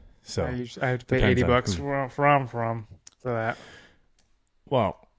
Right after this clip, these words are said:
Speaker 1: not at the A B C stores, but you ain't gonna find it at an A B C store.
Speaker 2: Uh-uh. I, I don't, I don't, I don't set out folding chairs at all, or my lawn chairs
Speaker 1: <laughs>
Speaker 2: at the A B C store. That's what you gotta do the night before or early in the morning of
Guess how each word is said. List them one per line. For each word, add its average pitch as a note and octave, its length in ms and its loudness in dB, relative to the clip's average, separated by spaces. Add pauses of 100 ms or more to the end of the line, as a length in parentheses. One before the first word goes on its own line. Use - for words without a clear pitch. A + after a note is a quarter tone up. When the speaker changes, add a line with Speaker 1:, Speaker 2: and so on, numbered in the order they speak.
Speaker 1:
not C3 280 4
at G#2+ 140 4
the F#2+ 80 -2
A A#2 160 4
B G2 100 0
C D#3 220 0
stores, F#2 320 0
but F#2+ 140 0
you B2+ 180 4
ain't A#2+ 160 2
gonna G#2+ 160 2
find C3+ 240 2
it F#2 100 4
at F2 180 2
an F2 100 0
A F#2+ 100 4
B F2 140 -2
C B2 200 0
store. G#2 380 -2 (280)
Speaker 2:
Uh-uh. A2+ 300 -8 (460)
I, C3+ 260 0
I - 20 0
don't, C#3 200 -4 (100)
I D3+ 100 0
don't, D3 320 -4
I D3 120 0
don't C#3+ 160 0
set C#3+ 160 2
out D3 200 2
folding A2 320 0
chairs A2 320 -2
at A2+ 80 0
all, A2 280 0
or A2 220 -4
my C3 160 -2
lawn A#2 300 2
chairs A2 500 2 (260)
Speaker 1:
<laughs> - 260 -16
Speaker 2:
at C3+ 140 -2
the A#2+ 140 -2
A A#2 120 0
B A2 100 -4
C A#2 180 -8
store. A2+ 260 -4
That's C3 160 -6
what C#3+ 160 -8
you C#3 60 -6
gotta B2 220 -2
do A#2+ 300 2
the A2 120 -4
night A2+ 200 -4
before A#2 600 -2
or B2 260 -4
early B2+ 360 0
in A#2+ 80 -4
the A#2+ 60 -4
morning A#2 380 -2
of G#2+ 420 -2